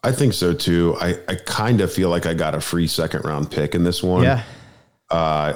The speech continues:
Speaker 1: you know, I mean, I feel like Michael Thomas for an early third is probably about as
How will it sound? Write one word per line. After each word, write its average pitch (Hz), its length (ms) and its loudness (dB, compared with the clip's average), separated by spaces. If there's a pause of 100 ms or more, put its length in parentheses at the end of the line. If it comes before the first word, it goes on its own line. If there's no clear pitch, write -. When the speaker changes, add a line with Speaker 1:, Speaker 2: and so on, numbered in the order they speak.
Speaker 1:
you 95 100 0
know, 87 80 0
I 85 40 0
mean, 85 140 2
I 80 60 2
feel 98 220 0
like 85 300 -2
Michael 90 260 -2
Thomas 82 380 0
for 78 180 0
an 71 140 0
early 78 260 2
third 78 320 0
is 71 100 0
probably 76 360 0
about 71 260 0
as 69 280 -4